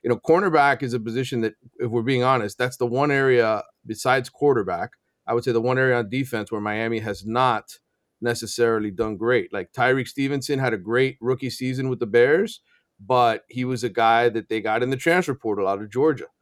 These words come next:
And, uh, you know, you, obviously now you're gonna have Cam Kitchens and, and James Williams drafted, but you look at the cornerback spot in particular, like, there's just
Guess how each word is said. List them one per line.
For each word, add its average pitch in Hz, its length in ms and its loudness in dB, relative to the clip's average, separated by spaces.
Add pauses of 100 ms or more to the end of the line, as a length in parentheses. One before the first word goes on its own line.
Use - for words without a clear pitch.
(460)
And, 107 680 -4
uh, 104 540 0
you 117 120 -6
know, 107 60 -6
you, 107 160 -8 (160)
obviously 120 420 0
now 117 140 0
you're 123 140 4
gonna 117 120 0
have 113 200 -8
Cam 113 220 -6
Kitchens 139 520 -4
and, 104 280 -4
and 104 140 -8
James 110 300 -4
Williams 143 340 2
drafted, 107 480 -2 (420)
but 120 340 0 (100)
you 113 100 -6
look 127 160 0
at 120 80 0
the 120 60 -6
cornerback 131 560 0
spot 107 260 0
in 107 80 -6
particular, 104 720 -6
like, 95 200 -10
there's 113 200 -6
just 120 220 -6